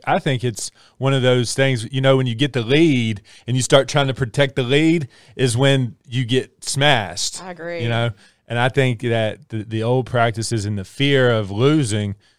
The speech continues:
Speaker 1: will cause you to lose. You know, you gotta play to win all the time. You gotta play to, you know, get things done that the people put you in power to get done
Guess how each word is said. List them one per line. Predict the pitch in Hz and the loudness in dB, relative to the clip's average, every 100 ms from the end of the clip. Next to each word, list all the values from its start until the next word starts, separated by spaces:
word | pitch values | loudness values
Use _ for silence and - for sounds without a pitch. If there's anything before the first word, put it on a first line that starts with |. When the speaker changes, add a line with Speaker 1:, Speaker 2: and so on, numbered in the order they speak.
| _ _ | _ _
Speaker 1:
will | 107 123 | -4 -4
cause | - 131 139 127 | 2 6 6 6
you | 123 | 2
to | 113 | 0
lose. | 110 170 113 85 80 - - - - | 2 4 2 -2 -10 -14 -14 -20 -8
You | 120 | -4
know, | 117 | -2
you | 127 135 | 0 2
gotta | 139 113 | 4 4
play | 117 120 | 2 0
to | 101 | 0
win | 107 127 117 | -2 0 0
all | 104 | -2
the | 98 | -4
time. | 87 104 104 101 | -6 -4 -2 -4
You | 101 110 | -4 -4
gotta | 113 107 | -2 -2
play | - 143 135 | 0 4 4
to, | 113 - - - - | 2 -4 -14 -20 -4
you | 123 | 2
know, | 127 113 | 4 2
get | 104 151 - | 2 0 2
things | 147 143 107 | 0 0 0
done | 104 139 139 131 | 4 4 6 4
that | 120 113 | 2 0
the | 107 | -2
people | 139 123 113 | -2 -2 0
put | 135 120 | 0 0
you | 120 | -4
in | 104 | 0
power | 120 120 120 113 101 | 4 4 4 2 0
to | 104 | -4
get | 107 98 | -6 -6
done | 92 120 117 110 104 | -2 0 0 0 -2